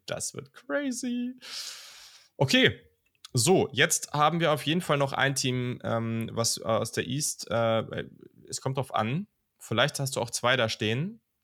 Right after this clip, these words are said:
Ich hab hier tatsächlich, vielleicht ist das auch eine kleine Überraschung, nur noch eins hier stehen.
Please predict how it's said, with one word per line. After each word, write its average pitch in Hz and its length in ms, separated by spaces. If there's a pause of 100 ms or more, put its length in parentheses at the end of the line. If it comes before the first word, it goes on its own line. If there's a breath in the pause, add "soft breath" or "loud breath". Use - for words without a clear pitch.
Ich - 160
hab 131 140
hier 120 240
tatsächlich, - 640
vielleicht 123 240
ist - 120
das 160 140
auch 113 100
eine 117 80
kleine 107 200
Überraschung, 110 400
nur 113 100
noch 127 140
eins 135 260
hier 113 80
stehen. 113 480